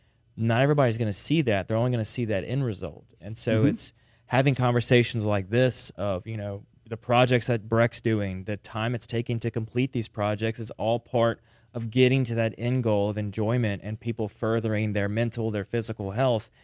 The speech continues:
Speaker 1: within these facilities, but it takes time.
Speaker 2: Yes,
Speaker 1: And we've gotta be
Speaker 2: yes.
Speaker 1: patient within that.
Speaker 2: Yeah, and you have to do your part and do the work and put yourself in a position so when an opportunity happens, you're able to,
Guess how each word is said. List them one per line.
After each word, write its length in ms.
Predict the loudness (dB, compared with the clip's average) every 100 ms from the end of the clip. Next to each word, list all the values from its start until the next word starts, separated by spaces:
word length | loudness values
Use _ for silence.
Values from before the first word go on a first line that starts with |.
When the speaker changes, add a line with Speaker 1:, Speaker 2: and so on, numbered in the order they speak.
| _ _ -2
Speaker 1:
within 340 | 0 4 4 2
these 160 | 0
facilities, 640 | -2 -2 2 2 0 -4 -14 _ -2
but 100 | -2
it 80 |
takes 260 | -2 -6 -6
time. 320 | -6 -6 -8 -14 _
Speaker 2:
Yes, 240 | -2 -2 0
Speaker 1:
And 100 | 0
we've 100 | 2
gotta 140 | 2
be 60 | 0
Speaker 2:
yes. 60 | -2
Speaker 1:
patient 320 | -2 -2 -6
within 260 | -6 -8
that. 100 | -10 -16 -18 -4
Speaker 2:
Yeah, 100 | 0
and 100 | 4
you 100 | 4
have 120 | 2
to 80 | 0
do 120 | 0
your 240 | 2 2 0
part 320 | -2 -2 0
and 160 | 0 0
do 160 | 0
the 80 | 0
work 460 | 0 0 0 -2 -8
and 100 | -6
put 240 | -8 -4
yourself 540 | -4 -4 0 0 0 -2
in 100 | -4
a 60 |
position 560 | -4 -6 -2 -4 -4 -6
so 160 | -4
when 200 | -2 -2 -2
an 60 |
opportunity 760 | -2 -4 -6 -4 -2 0 -2 -4
happens, 640 | -4 -2 -4 -6 -10 -6 -2
you're 100 | 0
able 280 | 0 -2 -4
to, 280 | -4 -6